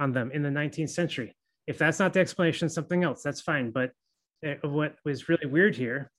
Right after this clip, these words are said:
and this guy in this one video, uh, Philip Drews, I believe it's his video, really makes the case that, you know, th-, this could not have come from anything else. They're looking up in the sky and they're rotating. What is rotating in the sky that made them do this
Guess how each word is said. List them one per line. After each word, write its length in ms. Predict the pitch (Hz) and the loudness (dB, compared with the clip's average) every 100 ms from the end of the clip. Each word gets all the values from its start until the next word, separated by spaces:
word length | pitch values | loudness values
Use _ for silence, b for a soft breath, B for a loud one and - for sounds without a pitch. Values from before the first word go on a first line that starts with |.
| _ | _
and 100 | 131 | -6
this 120 | 147 | -2
guy 160 | 170 151 | 2 4
in 60 | 143 | 4
this 200 | 143 - | 0 -2
one 160 | 135 | 0
video, 380 | 135 135 127 131 | 2 2 0 0
uh, 140 | 139 123 | -4 -4
Philip 300 | - 139 139 - | -2 -4 -4 -8
Drews, 240 | 135 143 | -4 -2
I 60 | 143 | 0
believe 260 | 139 139 | 0 -2
it's 160 | 123 - | -2 -4
his 160 | 160 127 | -4 -2
video, 400 | 127 123 131 110 _ _ _ | -2 -2 -4 -6 _ _ _
really 240 | 160 180 151 | 0 2 2
makes 320 | 165 143 - | 0 -2 -4
the 100 | 127 | -6
case 360 | - 131 117 - | -2 -2 -2 -4
that, 260 | 123 120 - _ _ _ _ | -2 -2 -6 _ _ _ _
you 120 | 156 139 | -4 -4
know, 60 | |
th-, 120 | 151 - | -4 -6
this 240 | 147 156 | -4 -2
could 160 | - 151 | -2 0
not 100 | 151 | 0
have 140 | 139 | 0
come 180 | - 147 | -2 -4
from 160 | - 131 | -4 -4
anything 380 | 139 131 139 139 | -4 -4 -2 -2
else. 160 | 131 | -2
They're 100 | 135 | -4
looking 280 | 123 139 165 | -2 -2 -2
up 100 | 151 | 0
in 60 | 160 | -2
the 60 | |
sky 200 | 127 - 143 | -2 0 0
and 100 | 131 | 0
they're 80 | 123 | 0
rotating. 540 | 135 139 127 107 101 | -2 -2 -6 -6 -10
What 220 | 123 143 147 | -6 -4 -4
is 160 | 139 | -2
rotating 340 | 143 143 135 127 | -2 -2 -2 -2
in 100 | 120 | -4
the 80 | |
sky 360 | 113 - 139 123 | -6 -2 0 -2
that 180 | 120 117 | -4 -8
made 160 | 123 113 | -8 -6
them 120 | 120 | -2
do 140 | 175 | 0
this 360 | 123 - - | -2 -8 -16